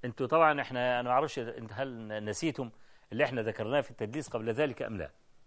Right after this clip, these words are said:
وأنا عارف إن إيه، إن طالما اللي ما كتبش بينسى على طول. أنا مش هشرح التدليس تاني بأنواعه الستة،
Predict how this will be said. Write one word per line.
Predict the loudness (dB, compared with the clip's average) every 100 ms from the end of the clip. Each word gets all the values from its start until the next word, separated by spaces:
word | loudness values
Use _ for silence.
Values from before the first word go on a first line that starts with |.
| _ _ _
وأنا | 2 8
عارف | 8 6 0
إن | -2
إيه، | 0 0 -2
إن | -6 -6 -4 -6
طالما | 2 4 4 2
اللي | -2 -2
ما | -2
كتبش | 0 4 4 4
بينسى | 0 0 -2
على | -8 -10
طول. | -16 -20 _ -20 -20 -20 -20 -20 _ -20 -20 2 10
أنا | 10 8
مش | 4 2
هشرح | 4 0
التدليس | 0 -2 0 -2 -2 -10 -20 -20 -20 -20 4
تاني | 6 6 4 -10 -20 -10
بأنواعه | -2 0 6 8 10 8
الستة، | 2 0 2 2 -4